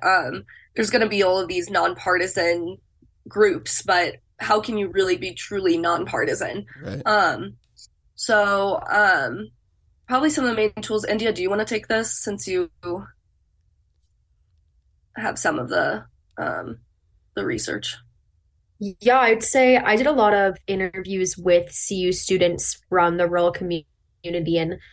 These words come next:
Speaker 3: what they found really helped them and their family as well is looking at multiple sources, whether that be looking at Fox News and C N N, so you can kind of see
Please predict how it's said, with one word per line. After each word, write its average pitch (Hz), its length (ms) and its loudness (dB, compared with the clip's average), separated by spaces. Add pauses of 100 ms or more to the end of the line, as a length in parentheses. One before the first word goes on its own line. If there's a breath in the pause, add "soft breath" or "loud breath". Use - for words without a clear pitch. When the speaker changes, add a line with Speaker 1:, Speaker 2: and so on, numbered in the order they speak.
(200 soft breath)
Speaker 3:
what 196 300 2
they 196 160 4
found 185 640 0
really 180 260 -2
helped 170 600 -6
them 180 480 2
and 175 200 0
their 170 180 0
family 170 420 0
as 170 160 -2
well 170 260 4
is - 440 2
looking 185 840 0 (600 soft breath)
at 175 300 2
multiple 180 640 2
sources, - 720 -2
whether 190 320 4
that 185 300 2
be 175 480 0
looking 185 400 -2
at 160 260 0 (100)
Fox 175 400 2
News 180 440 0
and 185 280 2
C 247 220 0
N 240 140 4
N, 247 180 0
so 269 140 -2
you 214 80 -2
can 190 140 -8
kind 180 260 0
of 175 80 -2
see 180 580 0